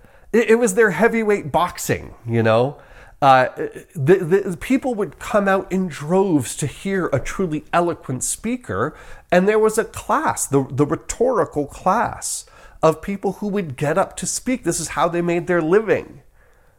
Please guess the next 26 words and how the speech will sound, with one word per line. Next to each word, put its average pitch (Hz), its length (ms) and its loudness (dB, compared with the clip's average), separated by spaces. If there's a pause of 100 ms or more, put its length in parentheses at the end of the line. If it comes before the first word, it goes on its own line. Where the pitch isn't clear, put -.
(260)
Uh, - 140 -14 (240)
and, 147 560 2
and, 143 400 0 (260)
and 160 140 2
it 185 80 0
was 147 180 -2
less 165 400 -2
about 160 360 0
what 135 340 2
they 135 140 -2
said 110 500 -2
than 117 140 -6
how 127 340 0
they 107 160 -4
said 92 320 -6
it. - 160 -10
The 120 140 -6
Greeks - 720 -6 (280)
and 123 160 -2
the, 123 140 2
and 117 140 -2
the 117 40 0
Romans 131 440 -4
just - 320 -12
loved 147 880 -2 (400)
style. 101 800 -8